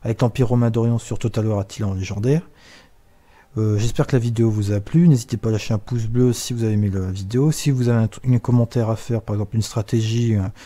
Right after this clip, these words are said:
quelque chose que j'ai oublié dans l'épisode ou autre, n'hésitez pas. Euh, je vous dis à la prochaine.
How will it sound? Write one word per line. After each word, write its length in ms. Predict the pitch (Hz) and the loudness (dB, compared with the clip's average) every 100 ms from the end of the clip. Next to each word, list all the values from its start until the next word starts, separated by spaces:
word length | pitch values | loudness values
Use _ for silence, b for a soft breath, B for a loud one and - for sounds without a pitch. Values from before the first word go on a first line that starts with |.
| B | B
quelque 140 | - 123 | -4 2
chose 180 | 127 - | 2 2
que 80 | |
j'ai 160 | 117 120 | 0 0
oublié 160 | 113 113 | -2 0
dans 100 | 113 | 0
l'épisode 420 | 104 113 113 107 | -2 -2 -2 0
ou 80 | 107 | -4
autre, 180 | - - | -6 0
n'hésitez 400 | 127 110 101 104 | 2 2 -4 -4
pas. 360 | 131 151 170 B B B B B B B - | 2 4 4 B B B B B B B -2
Euh, 200 | 113 107 | 0 2
je 960 | 101 104 110 131 127 127 123 123 120 117 | 2 0 4 6 6 6 4 4 2 0
vous 240 | 113 127 | -2 -2
dis 160 | 117 120 | 0 2
à 60 | 113 | 2
la 80 | |
prochaine. 600 | 107 113 - 139 151 165 | 0 -4 0 4 6 6